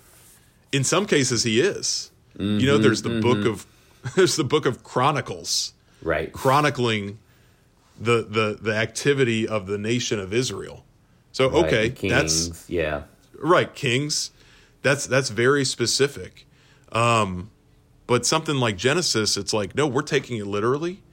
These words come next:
Speaker 1: Um, but we, that doesn't mean we have to say, we have to, like,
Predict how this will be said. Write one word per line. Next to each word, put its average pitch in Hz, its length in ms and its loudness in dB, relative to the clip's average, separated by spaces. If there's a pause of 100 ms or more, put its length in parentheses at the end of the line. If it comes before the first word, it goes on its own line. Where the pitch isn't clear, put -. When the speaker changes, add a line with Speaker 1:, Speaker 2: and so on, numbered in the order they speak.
(420)
Speaker 1:
Um, 101 480 -2 (240)
but 110 240 0
we, 117 220 -4
that 120 260 -2
doesn't 117 280 0
mean 107 380 -2
we 101 140 -2
have 104 200 0
to 95 120 -6
say, 98 640 -2
we 107 140 -2
have 110 120 -2
to, - 100 -4
like, 92 440 -4